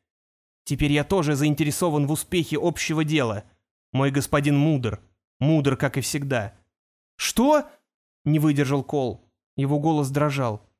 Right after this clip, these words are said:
«Я ничего не понимаю. Твой господин? Но, но разве ты не враг смерти?» К полнейшему ужасу Колла маг поднял руки и снял серебряную маску, явив ему свое лицо. Старое морщинистое лицо в шрамах.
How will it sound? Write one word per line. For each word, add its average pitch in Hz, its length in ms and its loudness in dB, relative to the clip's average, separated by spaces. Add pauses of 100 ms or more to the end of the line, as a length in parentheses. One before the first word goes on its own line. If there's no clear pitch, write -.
«Я 170 120 2
ничего 233 400 2
не 247 120 2
понимаю. 254 560 0 (380)
Твой 226 180 2
господин? 233 600 0 (680)
Но, 190 160 0
но 208 140 4
разве 240 260 2
ты 262 300 -2
не 214 180 4
враг 214 300 2
смерти?» 175 600 0 (1040)
К - 80 -18
полнейшему 170 640 2
ужасу 170 440 -2
Колла 170 460 -4 (440)
маг 165 340 2
поднял 156 400 2
руки 180 280 -4
и 156 60 0
снял 165 320 0
серебряную 160 560 0
маску, 143 520 -2 (260)
явив 156 380 -4
ему 160 160 0
свое 151 320 2
лицо. 143 440 -4 (500)
Старое 156 500 0
морщинистое 151 720 0
лицо 143 300 -2
в 139 80 -10
шрамах. 139 540 -4